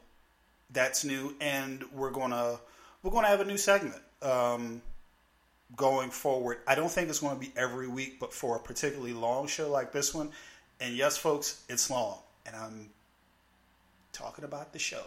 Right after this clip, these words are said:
With these sharks around here, you can never be too careful. I, I, I think I mentioned that in the, uh, in the body of the show as well. Um, you gotta watch what you say around the, um,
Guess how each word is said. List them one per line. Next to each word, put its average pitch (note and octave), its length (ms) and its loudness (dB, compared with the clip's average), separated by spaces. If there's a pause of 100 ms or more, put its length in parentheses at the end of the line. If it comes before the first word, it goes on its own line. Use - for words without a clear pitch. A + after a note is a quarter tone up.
(140)
With - 140 -20
these F#3+ 280 0
sharks F3+ 440 6
around F3 300 4
here, E3+ 120 2
you C#3+ 180 -4
can C#3 120 0
never C3 180 2
be B2 180 -4
too A#2+ 200 -8
careful. A2 420 -4
I, A2+ 80 -2
I, B2 240 -4 (380)
I B2+ 60 -4
think B2+ 300 -2
I A#2 100 4
mentioned A#2+ 360 -4
that A2 220 -6 (160)
in B2+ 140 -4
the, A#2 160 -6
uh, A2+ 120 -6
in A#2+ 80 -8
the A#2 80 -6
body A2+ 320 -2
of A2 60 -10
the A2+ 80 -14
show A#2 320 -2
as G#2+ 120 -8
well. A2+ 380 -4 (420)
Um, A2 480 0
you B2+ 100 -4
gotta C3 140 4
watch C3+ 300 4
what A#2+ 80 -8
you A#2+ 80 -6
say B2 360 2 (640)
around B2 360 2
the, A#2+ 140 -4
um, A2 300 0